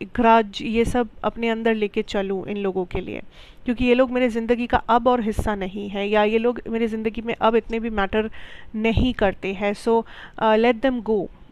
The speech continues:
you know, ठीक है, तुमने माफ़ी मांगा, मैंने माफ़ कर दिया, बस that's it, इसके बाद और कुछ नहीं है।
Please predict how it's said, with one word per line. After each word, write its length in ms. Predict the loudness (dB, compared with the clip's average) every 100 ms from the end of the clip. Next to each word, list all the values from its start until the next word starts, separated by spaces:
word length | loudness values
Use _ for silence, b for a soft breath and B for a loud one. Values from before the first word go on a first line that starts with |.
| -10
you 100 | -6
know, 220 | -4 -6 -8 -4
ठीक 220 | -2 2
है, 80 | 0
तुमने 260 | 0 -2
माफ़ी 320 | 0 0 -2
मांगा, 320 | -2 -2 0 0
मैंने 200 | 0 -2
माफ़ 340 | 0 -2 -2
कर 180 | -2 -2
दिया, 220 | 0 -2
बस 280 | 0 -4 0
that's 320 | 0 0 -2
it, 260 | -4 -4 -14 -16 B B B
इसके 260 | -2 0 0
बाद 300 | 4 6 6
और 100 | 2
कुछ 280 | 0 -6 -6
नहीं 240 | -10 -10
है। 140 | -10